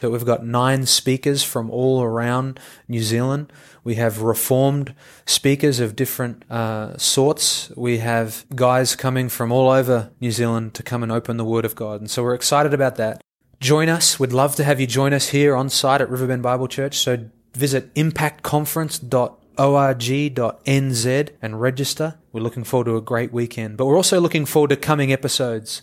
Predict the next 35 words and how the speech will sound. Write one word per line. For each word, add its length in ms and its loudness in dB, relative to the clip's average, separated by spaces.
of 440 0
what 180 4
was 220 0
once 280 2
called 300 -2
the 80 -2
Pactum 400 -4
Podcast, 580 -4
now 300 0
called 540 -2
No 480 -2
Lasting 720 -6
City. 580 0
And 140 0
so 280 4
we 100 2
have 140 4
some 160 -2
exciting 600 0
guests, 340 -2
some 140 -4
very 200 4
special 380 -2
guests 240 2
that 60 -2
you're 120 4
gonna 160 2
wanna 220 0
hear 180 2
from. 340 -4
Uh, 220 -4
we 120 2
have 180 2
some 400 -4
wonderful, 800 0